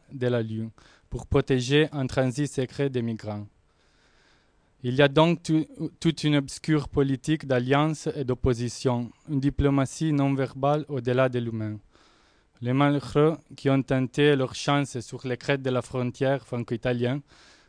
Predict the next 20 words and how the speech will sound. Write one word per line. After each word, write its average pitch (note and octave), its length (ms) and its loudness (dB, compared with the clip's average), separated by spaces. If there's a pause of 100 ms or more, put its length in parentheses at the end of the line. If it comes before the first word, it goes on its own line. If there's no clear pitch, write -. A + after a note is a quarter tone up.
savent C#3 300 2
bien D3 560 2
combien C#3+ 600 0
les B2+ 260 -2
éléments B2+ 360 2
du B2+ 140 0
territoire C3 600 0
puissent C#3 500 -4
se - 160 -8
révéler B2 520 0
décisifs B2 800 -8 (200)
pour C3 160 0
déterminer C3 580 -2
les C#3+ 80 0
résultats B2 500 -2
positifs B2+ 680 -6 (100)
ou C3 60 -8
négatifs B2+ 640 -4 (380)
du A#2+ 100 -8
passage. G#2 640 -6